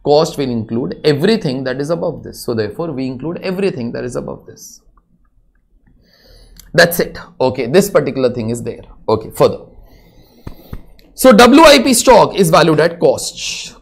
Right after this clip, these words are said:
Cost will include four types of cost over here. Which four costs? Direct material, direct labor, plus direct expenses, plus factory overheads. Okay. Almost my teaching is finished because last one you will be able to tell me.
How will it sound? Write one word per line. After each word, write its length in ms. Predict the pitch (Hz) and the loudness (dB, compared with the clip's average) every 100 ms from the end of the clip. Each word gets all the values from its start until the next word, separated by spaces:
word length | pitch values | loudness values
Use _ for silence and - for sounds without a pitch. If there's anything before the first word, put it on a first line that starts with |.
| _ | _
Cost 420 | 180 196 233 247 170 | 2 4 4 2 2
will 160 | 202 | 4
include 560 | 202 156 117 113 147 - | 4 0 -2 -2 -2 -8
four 360 | - 208 214 | -2 6 8
types 360 | 233 175 156 - | 6 4 -2 -2
of 180 | 147 - | -6 -2
cost 300 | 113 104 - | -4 -4 -6
over 140 | 87 | -12
here. 240 | 82 85 - | -12 -12 -6
Which 240 | 117 175 175 | 0 0 0
four 280 | 120 117 113 | -2 -2 0
costs? 320 | 113 170 - 110 113 | -2 -4 -8 -2 2
Direct 240 | 127 143 | 2 2
material, 500 | 113 92 95 95 135 269 _ _ - _ _ _ - | -4 -6 -8 -6 -8 -10 _ _ -20 _ _ _ -2
direct 380 | 117 131 131 - | 2 4 4 0
labor, 400 | 101 92 98 220 - - - _ _ _ _ | -4 -2 -2 -4 -8 -20 -20 _ _ _ _
plus 300 | 160 175 202 | 4 4 4
direct 400 | 135 135 123 113 | 4 4 4 0
expenses, 840 | 101 - - 95 85 - 302 - - _ - | -6 -8 -10 -10 -6 -6 -6 -8 -18 _ 0
plus 360 | 160 220 - - 123 | 2 2 -2 -6 -4
factory 400 | 95 - 107 135 - | -4 -6 -8 -6 -6
overheads. 680 | 101 85 - - - - - | -6 -6 -12 -14 -16 -12 -2
Okay. 340 | 107 101 87 - _ _ _ _ _ _ _ _ _ | -2 -2 -10 -14 _ _ _ _ _ _ _ _ _
Almost 580 | 208 233 233 269 302 226 | 8 8 10 8 8 4
my 160 | 226 226 | 0 0
teaching 440 | 220 185 220 208 | 0 -4 -4 -4
is 140 | 208 | -4
finished 380 | - 123 - - | -4 -6 -8 -8
because 340 | 156 180 180 143 | -2 0 2 2
last 460 | 147 185 - - | 4 4 4 -2
one 260 | 135 127 139 | -6 -4 -2
you 120 | 160 | 0
will 160 | 185 175 | 0 0
be 160 | 180 | 0
able 220 | 131 107 107 | 0 -2 -4
to 120 | 156 | -2
tell 160 | 143 | -2
me. 260 | 104 98 | -4 -10